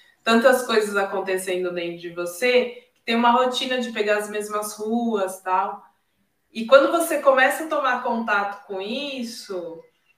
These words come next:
é, você começa a perceber assim, "Cara, mas por que que eu tenho que andar sempre na mesma rua? Por que que eu tenho que fazer sempre o mesmo caminho?"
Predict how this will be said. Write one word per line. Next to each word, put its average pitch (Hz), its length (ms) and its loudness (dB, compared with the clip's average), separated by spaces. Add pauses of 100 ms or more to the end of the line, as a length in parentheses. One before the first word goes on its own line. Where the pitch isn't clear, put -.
(380)
é, 196 320 0
você 214 280 -4
começa 226 360 -2
a 226 40 -4
perceber 233 340 -6
assim, 233 280 -6
"Cara, 262 200 -2
mas 214 180 -10
por - 180 -20
que 339 120 -10
que 349 120 -12
eu - 60 -10
tenho 254 200 -12
que 233 80 -14
andar 208 280 -6
sempre 214 380 -14
na 202 140 -6
mesma 190 360 -6
rua? 180 320 -6
Por 180 80 -20
que 226 100 -20
que 226 100 -18
eu 226 120 -10
tenho 214 180 -12
que - 60 -20
fazer 208 260 -4
sempre 214 320 -10
o 196 60 -6
mesmo 190 320 -8
caminho?" 180 500 -10